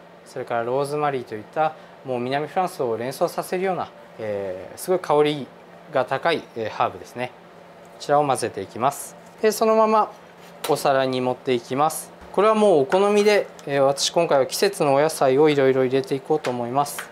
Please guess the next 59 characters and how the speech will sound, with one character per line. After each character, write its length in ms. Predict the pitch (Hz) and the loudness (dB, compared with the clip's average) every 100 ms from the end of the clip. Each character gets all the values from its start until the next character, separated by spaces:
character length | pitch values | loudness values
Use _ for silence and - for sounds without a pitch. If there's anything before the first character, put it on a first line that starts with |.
| - | -18
そ 140 | - 165 | -2 2
ら 100 | 175 | 4
豆、 300 | 151 113 107 - - - | 2 0 -4 -12 -20 -10
そ 140 | - | -2
れ 140 | 135 131 | -2 0
か 140 | 127 | 0
ら 280 | 123 143 143 - | 2 2 0 -4
菜 140 | 139 147 | -2 0
の 100 | 120 | -2
花、 240 | 107 101 - - - - - - - - - - - | -6 -10 -12 -20 -20 -20 -20 -20 -20 -20 -20 -12 -2
う 120 | 139 | 0
ど、 160 | 117 - - - - - - - - - | 0 -4 -18 -20 -20 -20 -20 -18 -18 -8
ホ 80 | 143 | -4
タ 160 | 135 139 | 0 0
テ 240 | 143 127 | 2 2
貝 200 | 113 107 | 0 -2
に、 300 | 117 165 180 - - - - | -2 -2 -2 -6 -20 -20 -14
え 200 | 110 104 | -8 -8
ー、 60 | 104 | -4
ブ 60 | |
ラ 60 | 135 | -4
ッ 20 | |
ク 140 | - | 0
オ 40 | 156 | 0
リ 100 | 135 | 0
ー 40 | |
ブ、 80 | - - - - - | -8 -18 -20 -20 -20
そ 180 | - 135 | -10 -6
れ 120 | 123 | -4
か 140 | 127 | 0
ら、 180 | 135 147 - - - - | 2 2 -2 -20 -20 -16
え 160 | 104 95 | -14 -12
ー、 20 | |
桜 440 | - - - 175 165 | -12 -10 0 2 2
エ 40 | |
ビ 120 | 110 | -2
で 100 | 92 | -12
す 100 | - | -8
ね。 200 | 147 151 - - | -6 -8 -14 -12
こ 60 | 135 | -6
ち 40 | |
ら 100 | 117 | -4
を 60 | 110 | -2
入 140 | 107 | -6
れ 60 | 104 | -8
て 120 | 104 | -10
い 60 | |
き 140 | 98 120 | -10 -2
ま 120 | 151 | -2
す。 180 | - - - - - - - - - - - | -2 -12 -20 -20 -20 -20 -20 -20 -20 -20 0
最 160 | 196 | 2
初 160 | 185 202 | 4 2
少 400 | - - - 185 | 0 -4 -2 0
し、 200 | - 127 | 2 4
え 220 | 113 113 | 6 4
ー、 80 | 110 | 2
型 240 | 135 139 | 0 0
に 160 | 127 | 0
流 60 | 107 | -2